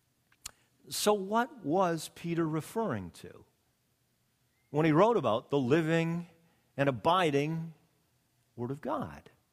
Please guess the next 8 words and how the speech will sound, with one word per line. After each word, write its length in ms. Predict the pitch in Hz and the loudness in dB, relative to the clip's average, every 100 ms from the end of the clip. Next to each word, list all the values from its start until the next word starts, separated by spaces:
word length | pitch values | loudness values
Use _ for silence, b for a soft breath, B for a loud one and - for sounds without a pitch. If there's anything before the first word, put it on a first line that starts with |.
| _ _ _ _ _ _ _ _ _ _ _ _ _ _ _ _ _ _ | _ _ _ _ _ _ _ _ _ _ _ _ _ _ _ _ _ _
Huh. 180 | - 160 | -6 -6
I 680 | - _ _ _ _ _ _ | -6 _ _ _ _ _ _
think 160 | - 294 | -12 -8
we 80 | 320 | -8
need 140 | 160 | -6
to 80 | 110 | -8
back 320 | 101 98 - | -6 -8 -10
up. 240 | - - | -16 -18